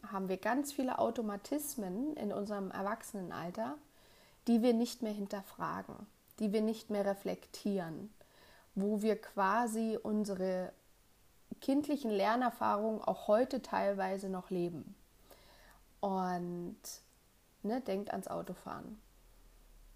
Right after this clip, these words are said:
Ähm, ja, da kommen eigentlich die Schatten her, ne? Wenn wir jetzt noch hinzufügen, dass es,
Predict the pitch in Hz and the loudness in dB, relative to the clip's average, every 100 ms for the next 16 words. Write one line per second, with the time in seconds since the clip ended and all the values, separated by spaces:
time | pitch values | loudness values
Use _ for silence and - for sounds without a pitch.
0 | - - - - - - - - - 220 | -20 -20 -20 -20 -20 -20 -20 -14 -6 -4
1 | 214 208 208 208 214 220 - _ _ - | -2 -2 -2 -2 -4 -6 -10 _ _ -20
2 | - - - _ _ _ _ - _ _ | -20 -20 -20 _ _ _ _ -20 _ _
3 | _ _ _ - 220 202 196 196 - 247 | _ _ _ -4 0 2 2 0 2 0
4 | - 220 233 226 240 - 254 180 175 - | 0 -6 -6 -6 -6 -6 -8 -10 -10 -12
5 | 165 - 190 220 226 220 233 240 240 285 | -12 -10 -6 -2 2 6 6 6 2 -2
6 | 285 254 233 - 277 330 - - 180 175 | 0 -2 -2 -4 0 0 0 -4 -4 -4
7 | 185 262 440 - - - - - - - | -6 -6 -8 -14 -20 -20 -20 -20 -20 -20
8 | - - - 220 233 - 233 233 - | -20 -12 2 4 4 2 0 -2 -6